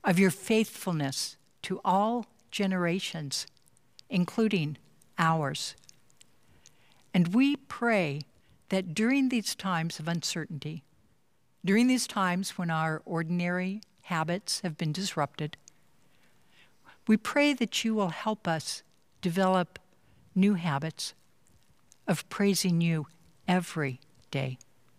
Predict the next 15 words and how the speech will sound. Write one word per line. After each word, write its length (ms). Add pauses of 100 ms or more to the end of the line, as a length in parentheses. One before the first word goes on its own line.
(580)
of 180
doing 520 (120)
what 220
you 60
have 120
created 460
us 180
to 140
do, 260 (1300)
for 240
your 500
glory, 580 (460)
for 160
your 220
purposes. 680